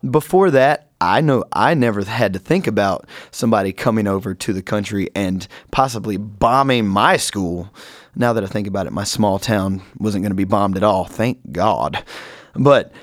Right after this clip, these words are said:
but now I live in New York, close to a major hub of opportunity and business and interaction among the world stage. So we're on the other side as adults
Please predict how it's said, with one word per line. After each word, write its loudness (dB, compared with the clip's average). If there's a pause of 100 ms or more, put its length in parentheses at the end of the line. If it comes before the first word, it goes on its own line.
(340)
but 2
now 4
I 4
live 4
in 2
New 2
York, 0
close 0
to 2
a -2
major 0
hub 0
of -2 (120)
opportunity 0
and -8
business 2
and -6
interaction 0
among 0
the 4
world 2
stage. 0 (600)
So 4 (560)
we're 2
on 2
the 2
other 4
side 4
as 0
adults 0